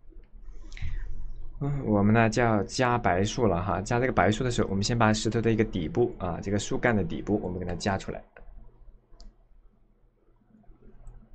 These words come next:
现在这个石头，这个树啊，还是着在空中的，对不对？我们呢，先把它旁边的这树的，呃，石头的一个轮廓给它表，表现出来。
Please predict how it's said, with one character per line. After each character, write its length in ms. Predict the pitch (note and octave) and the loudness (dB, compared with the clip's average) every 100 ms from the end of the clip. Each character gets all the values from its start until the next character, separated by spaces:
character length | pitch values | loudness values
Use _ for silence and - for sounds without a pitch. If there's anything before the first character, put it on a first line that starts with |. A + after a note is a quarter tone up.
| - - - - | -14 -14 -14 -6
现 160 | C#3 | 0
在 40 | C#3 | 4
这 120 | C#3+ | 6
个 120 | B2+ | 6
石 240 | A2 - A2+ | 6 2 0
头， 120 | B2+ - - - - - - | 0 -2 -12 -16 -14 -16 -6
这 160 | - B2+ | 2 4
个 80 | |
树 220 | A#2+ C#3+ A#2+ | 4 6 6
啊， 120 | E2+ | 6
还 140 | F#2+ | 4
是 120 | A#2 | 0
着 240 | A#2 F#2+ G#2 | 4 6 8
在 120 | A#2+ | 6
空 280 | A#2+ C3 B2 | 2 -2 -2
中 200 | B2 A#2 | 0 2
的， 120 | E2+ | 2
对 80 | E2 | 2
不 60 | |
对？ 180 | D#2+ - - - - _ - | 0 -4 -8 -20 -20 _ -2
我 60 | |
们 40 | G2+ | 0
呢， 100 | G2+ | 2
先 180 | A#2 | 2
把 120 | A2 F2+ | 2 2
它 100 | G2+ | 2
旁 220 | G2+ G2 | 0 4
边 100 | G#2 | 4
的 120 | G2 | 4
这 280 | F#2+ F#2+ G#2 | 2 2 -2
树 460 | - - C#3 A2+ | 0 0 2 2
的， 400 | G#2 D#2 B1+ - - - - - - - - | 4 2 -2 -8 -14 -14 -14 -14 -16 -18 -14
呃， 100 | - - | -12 -10
石 400 | - - - A2 | -10 -6 -2 0
头 100 | D3+ | 2
的 140 | B2 G#2+ | 4 4
一 100 | F#2 | 4
个 80 | - - - - - | -2 -12 -14 -12 -2
轮 180 | G2+ G#2+ | 2 4
廓 140 | A#2 | 4
给 100 | F#2 | 2
它 60 | F#2 | 0
表， 120 | - - | -4 0
表 180 | G#2 F2 | 2 2
现 100 | G2+ | 0
出 120 | G2+ | -2
来。 80 | E2+ | -2